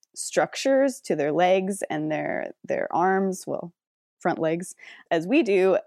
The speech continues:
the proportions of them are, are different. And so seeing them move,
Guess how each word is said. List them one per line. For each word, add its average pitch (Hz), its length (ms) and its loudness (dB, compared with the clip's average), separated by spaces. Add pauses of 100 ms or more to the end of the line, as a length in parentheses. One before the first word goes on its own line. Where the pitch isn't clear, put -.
(140)
the 175 580 0 (440)
proportions 302 580 2
of 349 80 2
them 381 240 2
are, 175 340 2
are 170 140 0
different. 196 460 0 (100)
And 190 160 -2
so 196 320 4
seeing 208 580 0
them 156 340 0
move, 160 440 -2